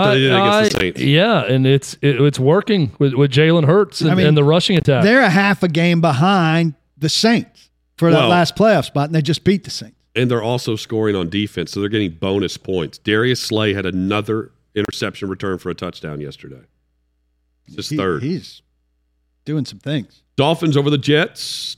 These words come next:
Speaker 2: twenty-four seventeen. Tua played well.
Speaker 3: Tua had his best game ever, huh?
Speaker 2: Yeah.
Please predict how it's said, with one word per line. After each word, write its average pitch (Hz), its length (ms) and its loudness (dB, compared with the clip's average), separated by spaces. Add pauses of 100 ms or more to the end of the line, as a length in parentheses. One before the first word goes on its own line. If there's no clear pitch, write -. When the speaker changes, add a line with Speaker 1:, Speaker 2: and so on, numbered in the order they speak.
Speaker 2:
twenty-four 135 540 0
seventeen. 131 600 -2
Tua 143 260 -2
played 131 280 -2
well. 113 440 -2
Speaker 3:
Tua 214 320 -4
had 120 360 -8 (200)
his 127 200 -4
best 175 260 -2
game 165 220 0
ever, 180 280 -4
huh? 165 140 -6 (400)
Speaker 2:
Yeah. 92 340 0